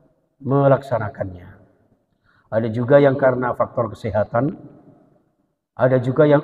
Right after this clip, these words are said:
unsur kesempatan, atau juga karena mungkin ketidakmauan dan ketidakmampuan. Dan kula jenengan, alhamdulillah, dimampukan Allah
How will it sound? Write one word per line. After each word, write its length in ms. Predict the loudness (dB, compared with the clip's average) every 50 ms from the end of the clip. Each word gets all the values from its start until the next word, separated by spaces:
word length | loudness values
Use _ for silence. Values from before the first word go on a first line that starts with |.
| 2 2
unsur 640 | 0 0 2 2 2 2 2 0 -2 -4 -6 -4
kesempatan, 1120 | 0 2 4 4 4 2 2 0 0 0 2 4 4 2 2 2 2 2 2 2 0 -4 -8 -12 -20 -20 -20 -20 -20 _ _ _ _ _ _ _ _ _ _ _ _ _ _ _ _ _ _
atau 180 | 0 2 2 4 4
juga 320 | 2 4 6 4 4 4
karena 320 | 2 2 2 4 4 2
mungkin 560 | 2 4 4 4 4 4 2 0 -2 -2 -2 -4 -8 -16 -20 -20 -20 -20 -20 -20 _ _ _ _ _ _ _ _ _ _ _ _ _ _ _ _ _ _ _ _ _ _ _ _ _
ketidakmauan 960 | _ 4 4 4 6 4 2 2 2 2 2 0 2 2 4 4 6 4 4
dan 160 | 4 2 0 -2
ketidakmampuan. 1040 | -6 -6 -4 0 0 0 0 0 -4 -4 -4 -6 -6 -6 -6 -6 -6 -10 -16 -20 -20 _ _ _ _ _ _ _ _ _ _ _ _ _ _ _ _ _ _ _ _
Dan 160 | -8 -6 -6
kula 160 | -2 -2 -2 -2
jenengan, 640 | -2 -2 -4 -2 0 2 2 4 4 4 4 4
alhamdulillah, 880 | 2 0 -4 -8 -10 -12 -12 -12 -14 -14 -16 -4 2 2 2 2 2 -4 -12 -20 -20 -20 -20 -20 _ _ _ _
dimampukan 720 | -6 -4 -2 0 -2 -2 -2 -2 -4 -2 0 -2 -2 0
Allah 560 | -2 -4 0 4 6 6 6 6 4 -2 -12